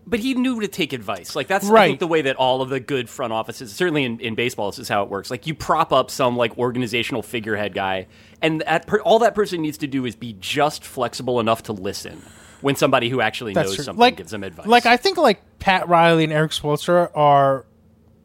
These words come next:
Speaker 2: as different as they are similar. Like, I think Pat Riley is, like, I, like, <laughs> crumpling up pieces of paper that have, like, net rating on them, but, like, I don't think Eric Spol-, I think Eric Spoelstra subscribes to that stuff. So,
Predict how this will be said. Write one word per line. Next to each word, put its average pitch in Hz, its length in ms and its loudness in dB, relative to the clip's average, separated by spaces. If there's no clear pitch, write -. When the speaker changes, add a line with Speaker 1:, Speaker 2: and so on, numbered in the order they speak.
Speaker 2:
as 160 420 2
different 147 560 -4
as 139 140 -6
they 151 100 0
are 143 140 2
similar. 170 520 4
Like, 151 200 -2
I 156 80 0
think 170 180 -8
Pat 156 240 -2
Riley 151 340 0
is, 135 140 -6
like, 131 300 -4
I, 170 160 2
like, 170 300 -8
<laughs> - 360 -18
crumpling 160 500 2
up 151 180 4
pieces 156 320 -4
of 147 140 -6
paper 151 480 -2
that 185 180 2
have, 147 300 2
like, 147 240 -4
net 156 200 -2
rating 147 320 -2
on 160 140 -2
them, 170 240 -2
but, 147 180 -12
like, 143 140 -10
I 165 80 2
don't 190 140 2
think 180 160 -4
Eric 160 220 2
Spol-, 175 360 -2
I 170 80 2
think 175 200 -2
Eric 160 200 0
Spoelstra 185 380 -2
subscribes 135 460 -6
to 139 80 -8
that 127 120 -6
stuff. 143 240 -4
So, 135 280 -4